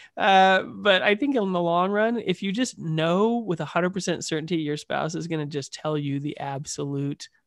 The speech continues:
unabridged truth with compassion, but the truth, I think that actually creates a lot more trust than, "Oh, I, I'm so scared you're gonna break in half that I've gotta, like, you know, tiptoe around you." That doesn't create a lot of good safety, trust, or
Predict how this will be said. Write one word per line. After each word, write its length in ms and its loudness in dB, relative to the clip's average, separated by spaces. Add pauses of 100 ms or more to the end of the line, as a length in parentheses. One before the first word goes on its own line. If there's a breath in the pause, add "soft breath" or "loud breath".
(180)
unabridged 800 -4
truth 300 -4
with 180 -6
compassion, 680 -8
but 180 -14
the 60 -20
truth, 520 -4 (640)
I 60 -4
think 240 -4
that 180 0
actually 400 -8
creates 320 -8
a 40 -8
lot 220 -6
more 160 -4
trust 560 0
than, 460 -4 (520 soft breath)
"Oh, 560 4
I, 360 0
I'm 160 0
so 180 0
scared 380 0
you're 60 -4
gonna 140 -2
break 400 -2
in 80 -8
half 560 -4
that 120 -8
I've 160 -10
gotta, 280 -8
like, 360 -12 (220)
you 120 -10
know, 120 -16
tiptoe 400 -10
around 440 -12
you." 200 -18
That 300 -2
doesn't 280 -6
create 280 -10
a 60 -10
lot 240 -10
of 100 -18
good 240 -12
safety, 500 -14
trust, 520 -14
or 160 -16